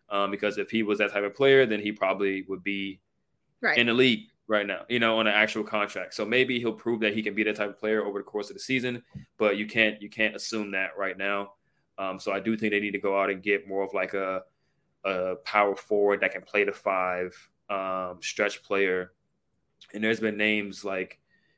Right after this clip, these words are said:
Speaker 1: P J Washington thrown out there. Um,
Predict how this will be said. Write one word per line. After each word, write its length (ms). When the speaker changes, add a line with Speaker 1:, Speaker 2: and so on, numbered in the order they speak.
Speaker 1:
P 120
J 120
Washington 520
thrown 240
out 260
there. 680
Um, 640